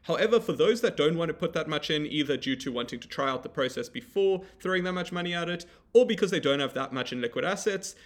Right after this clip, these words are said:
two hundred thousand is a strong amount to go in with, uh, in terms of sweet spot. A hundred thousand, your returns are gonna be quite substantially reduced by that nought point five percent.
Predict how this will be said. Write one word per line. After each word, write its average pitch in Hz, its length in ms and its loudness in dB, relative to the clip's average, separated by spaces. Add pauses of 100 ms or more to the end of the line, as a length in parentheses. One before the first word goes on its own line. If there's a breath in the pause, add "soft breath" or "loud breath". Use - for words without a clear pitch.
(160 soft breath)
two 226 160 2
hundred 185 260 2
thousand 127 520 -2
is 123 340 0
a 131 80 -2
strong 127 380 -2
amount 113 300 -4
to - 180 -14
go 120 140 2
in 113 200 0
with, 110 320 -4
uh, 113 260 -4
in 120 120 -6
terms 113 260 -6
of 113 80 -12
sweet - 220 -6
spot. - 240 -12 (200 loud breath)
A 156 60 -4
hundred 247 320 -2
thousand, 233 460 2 (180 loud breath)
your 185 100 4
returns 226 380 2
are - 20 0
gonna 208 160 0
be 185 120 -4
quite 226 280 -4
substantially 170 880 -2 (140 loud breath)
reduced 135 640 0
by 131 140 2
that 127 180 0
nought 143 160 0
point 131 160 -4
five 143 260 0
percent. - 540 -2